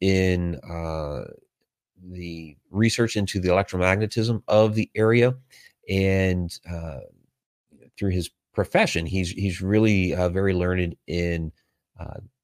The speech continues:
petroglyphs and things like that of the American Southwest.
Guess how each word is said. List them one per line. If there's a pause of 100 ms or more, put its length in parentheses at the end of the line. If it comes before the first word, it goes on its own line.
(140)
petroglyphs
and
things
like
that
of
the
American
Southwest.